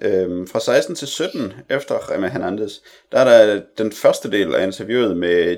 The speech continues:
Jiro Taniguchi, som har lavet Min fjerne barndomsby og et par andre mangaer, som har været ret store udgivelser også i Danmark.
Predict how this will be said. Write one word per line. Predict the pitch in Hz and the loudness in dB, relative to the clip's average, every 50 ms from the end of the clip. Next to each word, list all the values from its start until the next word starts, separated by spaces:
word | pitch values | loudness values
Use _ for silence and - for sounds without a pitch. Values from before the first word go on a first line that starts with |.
| - - | -4 -4
Jiro | 117 113 120 113 | -4 -4 -4 -4
Taniguchi, | - - - 151 151 - 131 147 - - - 95 85 95 - _ _ _ _ _ _ _ _ _ - | -4 -4 -4 -4 -4 -6 -6 -6 -8 -8 -10 -12 -12 -12 -14 _ _ _ _ _ _ _ _ _ -12
som | - 98 90 | -8 -8 -6
har | 95 90 | -4 0
lavet | 85 87 92 98 101 | 4 4 4 4 4
Min | 98 95 95 | 2 -2 -4
fjerne | - - 101 98 107 - - | -4 -2 -2 0 0 0 2
barndomsby | 92 92 98 110 110 101 - - - 90 - - - - _ _ - | 2 2 2 2 0 -2 -4 -8 -10 -10 -10 -10 -12 -18 _ _ -4
og | - - - | -2 -2 -2
et | - - | -4 -6
par | - - 85 | -6 -4 -4
andre | 76 82 78 - 110 98 90 - - _ _ _ _ _ - _ _ _ _ _ _ _ - - - - _ _ | -4 -4 -6 -8 -10 -10 -10 -12 -14 _ _ _ _ _ -20 _ _ _ _ _ _ _ -20 -20 -20 -20 _ _
mangaer, | - 87 85 82 92 98 104 98 - - | -8 -6 -4 -4 -4 -4 -4 -4 -4 -6
som | - - 101 90 | -8 -12 -12 -10
har | 95 98 92 | -8 -6 -4
været | 92 90 90 | -2 0 0
ret | 87 101 - - | 2 0 0 0
store | - - 123 123 131 117 | 0 2 4 6 6 6
udgivelser | 110 120 117 107 98 92 92 - 107 | 4 2 0 -2 -4 -4 -6 -8 -10
også | 92 98 101 - - 113 | -10 -10 -10 -10 -8 -8
i | 98 | -8
Danmark. | 92 90 95 104 110 110 | -6 -6 -4 -4 -6 -6